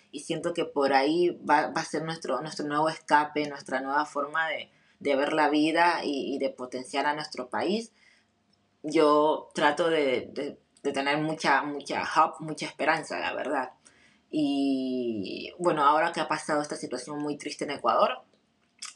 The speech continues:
eh, estuve muy down, la verdad. Estuve con unas semanas muy down, muy triste. Eh, mi familia está allá, mis hermanos, toda mi vida. O sea, si mi familia está triste, yo automática-,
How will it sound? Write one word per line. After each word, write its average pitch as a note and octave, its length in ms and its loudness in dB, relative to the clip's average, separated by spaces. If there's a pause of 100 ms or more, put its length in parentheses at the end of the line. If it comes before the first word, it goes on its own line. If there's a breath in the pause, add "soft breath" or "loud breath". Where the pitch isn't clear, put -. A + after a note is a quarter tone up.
eh, C3+ 280 4
estuve D#3+ 300 4
muy D#3+ 280 4
down, C#3 340 2
la A#2 140 4
verdad. A2+ 400 2
Estuve C#3 360 -2
con C3 180 -4
unas C#3 340 -8
semanas C3 420 -6
muy D3 260 -4
down, C3 400 -2 (640 soft breath)
muy D#3+ 400 -2
triste. C3+ 1080 -2
Eh, A#2 100 -12 (140)
mi C3+ 100 -14
familia D3 720 2
está C3+ 260 -6
allá, C#3 580 2 (300)
mis B2+ 160 -18
hermanos, C#3 440 0
toda C#3 200 4
mi B2+ 140 -4
vida. B2+ 300 0
O - 40 -8
sea, - 200 -4
si - 160 -10
mi C3 120 -12
familia C#3 300 -2
está C#3+ 200 -2
triste, D#3 400 -2
yo C#3 120 6
automática-, C#3 540 -2